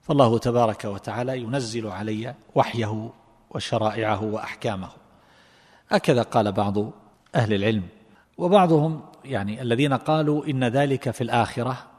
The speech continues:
بعضهم كما سبق، الذين قالوا إن هذا في حق النبي صلى الله عليه وسلم وفي حق أتباعه،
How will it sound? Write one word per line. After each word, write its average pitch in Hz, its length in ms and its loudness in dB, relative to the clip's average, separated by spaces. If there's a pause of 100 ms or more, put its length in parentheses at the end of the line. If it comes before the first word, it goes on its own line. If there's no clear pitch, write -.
(320)
بعضهم 139 640 2
كما 127 240 0
سبق، 117 360 -2 (440)
الذين 107 280 -4
قالوا 113 400 -4
إن 104 80 -2
هذا 110 180 0
في 107 120 -6
حق - 240 -4
النبي 127 220 -2
صلى 120 120 -2
الله 113 140 -4
عليه 151 120 0
وسلم 147 60 -2
وفي 127 180 -8
حق - 260 -4 (720)
أتباعه، 131 600 2